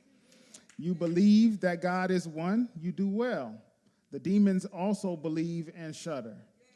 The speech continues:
But are you willing to recognize, you foolish fellow,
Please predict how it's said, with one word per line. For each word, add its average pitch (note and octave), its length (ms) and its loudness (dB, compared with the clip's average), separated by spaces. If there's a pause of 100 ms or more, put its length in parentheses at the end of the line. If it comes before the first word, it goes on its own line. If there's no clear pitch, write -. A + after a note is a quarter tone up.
(460)
But D#3+ 480 -6
are F3 140 -2
you F3 180 -2
willing G#3+ 380 -2
to G#3 100 -4
recognize, C#3 1000 -8 (180)
you D3+ 140 -14
foolish F#3+ 440 -6
fellow, D3 580 -8